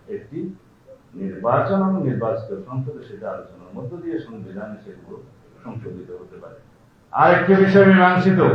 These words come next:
আমরা এখন সংবিধান পুনর্লিখনের মধ্যে আর কেউ নাই, সেই কথা এখন আর কেউ বলছে না। বলছে যত বেশি সংশোধনের প্রয়োজন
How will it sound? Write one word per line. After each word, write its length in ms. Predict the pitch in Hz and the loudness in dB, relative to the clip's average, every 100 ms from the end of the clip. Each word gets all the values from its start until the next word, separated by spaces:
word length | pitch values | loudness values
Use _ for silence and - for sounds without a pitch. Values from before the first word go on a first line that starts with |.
| - - - | 0 -8 -10
আমরা 340 | 131 147 165 165 | -2 0 4 6
এখন 280 | 151 156 147 | 6 4 0
সংবিধান 580 | 135 131 120 127 123 | 0 0 2 2 0
পুনর্লিখনের 680 | 117 113 104 95 95 - 104 | -2 -2 -2 -2 -6 -8 -10
মধ্যে 280 | 98 98 98 | -12 -12 -10
আর 100 | 92 - | -10 -10
কেউ 180 | 98 92 | -12 -12
নাই, 140 | 82 - - _ _ _ _ _ _ _ _ - | -16 -18 -20 _ _ _ _ _ _ _ _ -6
সেই 220 | 147 135 | -2 0
কথা 280 | 127 123 131 | 0 4 4
এখন 220 | 110 - | 2 -2
আর 200 | 98 - | -6 -6
কেউ 100 | 110 | -4
বলছে 480 | - - 131 131 - | -4 4 6 6 2
না। 280 | - - - _ _ _ - | -6 -12 -18 _ _ _ -4
বলছে 400 | 147 190 190 202 | 2 4 6 6
যত 440 | 135 143 160 170 | 4 4 4 4
বেশি 520 | 190 185 170 160 202 202 | 4 4 4 2 0 -2
সংশোধনের 600 | 180 - 147 143 147 135 | -4 -6 -6 -6 -8 -4
প্রয়োজন 500 | 135 131 202 226 | 0 0 0 -2